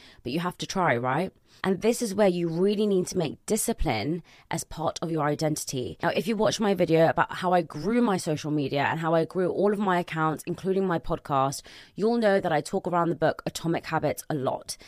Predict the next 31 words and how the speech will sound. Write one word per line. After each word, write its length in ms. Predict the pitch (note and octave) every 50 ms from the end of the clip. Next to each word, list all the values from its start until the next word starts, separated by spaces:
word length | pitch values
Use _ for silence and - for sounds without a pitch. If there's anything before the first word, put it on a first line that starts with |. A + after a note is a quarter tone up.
| - - - -
And 140 | - F#3 F#3+ - -
in 240 | - A#3 C4 C4 G#3+
this, 320 | E3+ B2+ G#2+ A2+ D3+ - - - -
James 320 | - G3 F#3+ G#3+ A3+ -
Clear 200 | - - G3+ F#3
says 440 | - - - D3 C3 C3 C3 B2+ - - - - -
that 120 | - A2+ -
in 120 | G3 G3 -
order 280 | - F#3+ G3 G#3+ A#3 A#3+
to 120 | - -
change 400 | - - - G#3+ G3 F#3+ F3 - -
a 40 | -
habit, 440 | - E3 D#3+ - G3+ A3+ G#3+ - - _ _ _
and 100 | - D#3+
it, 120 | A#2 -
here 200 | C3+ C3+ E3+ D#3
we're 60 | D#3 D#3
talking 320 | - D#3+ D3 - E3 D3+
around 260 | D3 D3 C#3+ C#3 C3
being 140 | - D3 C#3
more 140 | C#3+ C#3 C#3+
disciplined, 580 | - F3 - - - D#3 D3 C#3 C#3+ C#3+ C#3+ - - - - - - _
you 160 | - F#3+ G3+
need 240 | G3+ G#3 G#3+ A3+ A#3+ A3+
to 100 | - B3
make 200 | A3+ G#3 G#3+ -
it 140 | F#3 -
part 320 | - - E3+ D3+ - - -
of 80 | - D3+
your 140 | D3+ D3+ D3
identity. 680 | D3+ D3 - D3 D3+ D3+ - - - - - - -